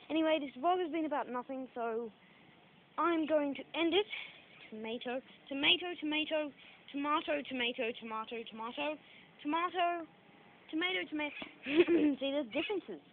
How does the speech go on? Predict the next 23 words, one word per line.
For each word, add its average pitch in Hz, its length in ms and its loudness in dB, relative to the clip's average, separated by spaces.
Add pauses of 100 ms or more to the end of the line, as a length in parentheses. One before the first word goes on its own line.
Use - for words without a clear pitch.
Can 269 120 2
you 269 140 4
see 311 140 0
the 311 100 -4
differences 339 520 -4
between 254 320 -8
a 240 60 -6 (100)
tomato 240 440 0
and 247 120 -4
a - 100 -20
tomato? 202 420 -8 (480)
They're, 226 140 -2 (140)
they're 294 180 2
two 392 140 2
different 415 260 -6
things. 330 300 -6
They're - 160 -10
two 339 160 -4 (120)
very, 330 360 0
very 330 320 -2
different 269 320 -8
things. 269 120 -8 (280)
Anyway, 262 400 0